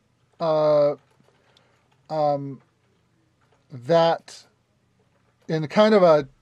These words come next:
dusty corner of a, um, uh, uh, a,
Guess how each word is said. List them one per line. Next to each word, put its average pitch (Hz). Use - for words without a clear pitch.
dusty 254
corner 220
of 180
a, 170
um, 143
uh, -
uh, 143
a, 135